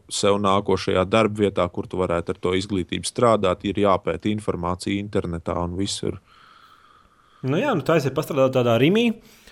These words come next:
Speaker 2: un tu skaidri zini, kur tev
Speaker 1: Tas
Speaker 2: tālāk
Speaker 1: ir
Speaker 2: jāmācās,
Speaker 1: darbs.
Speaker 2: lai, lai tev nebūtu turpmāks visu dzīvi jāstrādā rimī. Mm,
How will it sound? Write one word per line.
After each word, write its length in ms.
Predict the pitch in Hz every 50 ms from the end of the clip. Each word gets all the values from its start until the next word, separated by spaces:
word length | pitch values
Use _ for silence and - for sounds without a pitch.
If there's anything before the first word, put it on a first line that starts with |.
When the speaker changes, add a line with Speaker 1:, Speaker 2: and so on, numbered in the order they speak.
| - - -
Speaker 2:
un 80 | 123
tu 80 | 113 -
skaidri 400 | - - 180 185 208 214 190 175
zini, 300 | 151 220 262 254 160 - - - - - - _ _ _ _ _ _ _ _ _ _ _ _ _ _ _ _ _ _ _ _ - - - - _ - 135
kur 160 | - - 160 147
tev 160 | - 139 131
Speaker 1:
Tas 160 | - 160 156
Speaker 2:
tālāk 140 | 143 131 120
Speaker 1:
ir 40 | 113 160
Speaker 2:
jāmācās, 640 | 175 185 185 185 175 - - 185 175 156 - - -
Speaker 1:
darbs. 0 | 165 175 170 160 165 175 180 170 165
Speaker 2:
lai, 320 | 165 160 160 170 165 - -
lai 200 | 185 170 175 170 165
tev 200 | 165 - 165 170
nebūtu 400 | 190 208 185 151 113 110 - -
turpmāks 460 | - 131 131 131 135 120 110 - -
visu 180 | 135 131 - -
dzīvi 280 | 110 113 131 135 120 123
jāstrādā 400 | 131 127 127 131 127 117 113 113 110 113
rimī. 400 | 139 175 190 190 196 196 175 - - - - _ _ _ _ _ _ _ _ _ _ _ _ _ _ _ _ _ _ _ _ _ _ _ _ _ _ _ _ _ _ _ _ _ _ _ _ _ _ _
Mm, 440 | - 131 123 123 123 123 123 123 127